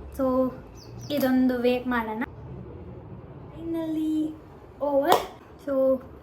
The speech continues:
ಇದು ನೀವು before ನೋಡಿರ್ಬೋದು ಹೇಗೆ ಕಾಣಿಸ್ತಿತ್ತು ಅಂತ ಹೇಳಿ. ನಾನು ಈ Dot and K ಯೂಸ್ ಮಾಡಿ ಸನ್‌ಸ್ಕ್ರೀನ್, ಈಗ ನಾವು ಔಟ್ಸೈಡ್ ಹೋದ್ರೆ ಇದು ಸನ್‌ಸ್ಕ್ರೀನ್ ಫೀಲ್ ಕೊಡುತ್ತೆ, ಪ್ಲಸ್ ಫೌಂಡೇಶನ್ ಫೀಲ್ ಕೂಡ ಕೊಡುತ್ತೆ.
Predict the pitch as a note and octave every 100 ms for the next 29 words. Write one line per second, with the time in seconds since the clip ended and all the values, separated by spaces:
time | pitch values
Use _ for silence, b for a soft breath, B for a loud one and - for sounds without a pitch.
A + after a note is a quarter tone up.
0 | - - - B B - D4 C4+ D4+ E4
1 | D#4 D4 D4+ D4+ D4 A#3+ D4+ C#4+ D#4 F4
2 | F#4+ D#4+ C#4 C#4 A#3+ C4+ C4 C4+ B3 C4
3 | C4 C4 B3 B3 C4+ B3 C4 B3 A#3+ B3
4 | B3 D4+ D#4+ B B - C#4 D4 F4 F4
5 | E4 D4 D#4 B3 C4 C4 D#4 D#4+ F4 E4+
6 | C4+ C#4+ D#4 - C#4 A#3+ B3 C#4 E4 -
7 | C4 C4 - D4+ B3+ - - - E4 D#4
8 | D4 C4+ C4+ C#4+ - E4 D4+ C#4 D4+ B3+
9 | C4 A#3+ A#3+ - D4 D4+ C#4+ C4+ C4+ C4
10 | - E4 C#4+ C4+ - C#4 - B B -
11 | D#4+ E4 E4+ E4+ D4 D4 C4 C4 C4 D4
12 | C4+ A#3+ A#3 D#4+ -